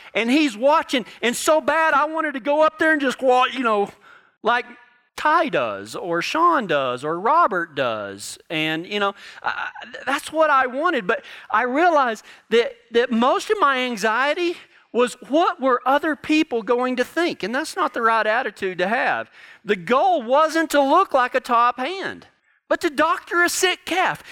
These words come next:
Here's a sick calf, and I'm chasing this thing all over the place,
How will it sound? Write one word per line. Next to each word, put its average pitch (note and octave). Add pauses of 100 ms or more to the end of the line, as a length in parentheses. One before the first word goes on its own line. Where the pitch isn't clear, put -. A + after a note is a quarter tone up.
(140)
Here's G#4
a C#4+
sick F4+
calf, C4 (200)
and B3+
I'm F#4+
chasing D#4
this C4
thing C#4 (100)
all F4
over E4
the A3+
place, A3